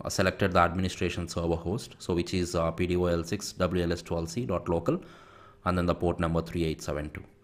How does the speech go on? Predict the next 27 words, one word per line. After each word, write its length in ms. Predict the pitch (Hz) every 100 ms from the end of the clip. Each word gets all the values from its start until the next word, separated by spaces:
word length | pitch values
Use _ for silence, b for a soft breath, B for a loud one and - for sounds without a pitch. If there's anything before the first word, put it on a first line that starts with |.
| b b b b
So 120 | 147
these 200 | 143 147
are 100 | 160
the 80 | 160
details 360 | 143 147 151
which 140 | 131 -
you 60 |
need 160 | 127 127
to 60 | 123
provide 400 | 104 101 120 127
on 100 | 123
this 160 | 123
screen, 480 | - 131 151 208 - - b b b b b -
and 140 | 107
then 100 | 110
click 200 | 113 113
on 140 | 117
continue. 540 | 110 98 95 120 156 214 - - - - - _ _ _ _ _ _ - b b b b 120
Now 140 | 139
O 240 | 165 143
E 100 | 151
M 140 | 160 156
will 220 | 147 131
connect 280 | 123 120 120
to 60 | 131
the 80 |
target 520 | 123 110 101 131 160